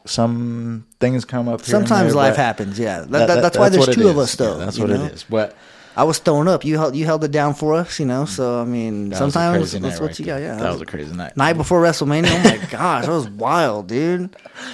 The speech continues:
Speaker 1: Oh, man. But, yeah, definitely wanna, you know, shout out the football function. If you're into sports,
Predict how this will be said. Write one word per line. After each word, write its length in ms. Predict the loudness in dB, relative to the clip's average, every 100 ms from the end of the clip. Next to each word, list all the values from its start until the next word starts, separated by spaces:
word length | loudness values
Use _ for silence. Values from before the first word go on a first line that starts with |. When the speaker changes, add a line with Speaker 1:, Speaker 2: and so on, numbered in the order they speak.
| -16 -16 -10 -2
Speaker 1:
Oh, 360 | 0 0 -4
man. 280 | -6 -8 -8
But, 120 | -6
yeah, 180 | -4 -4
definitely 380 | -2 -4 -4 -4
wanna, 440 | -4 -4 -6 -8 -12
you 140 | -12 -8
know, 180 | -8
shout 260 | -8 -4 -2
out 200 | -2 -2
the 380 | -4 -4 -4 -6
football 380 | -6 -6 -4 -6
function. 600 | -6 -8 -8 -6 -6 -6
If 180 | -10 -14 -18 -6
you're 140 | -2
into 640 | -2 -2 -2 -2 -4 -8 -12
sports, 640 | -10 2 4 2 -2 -16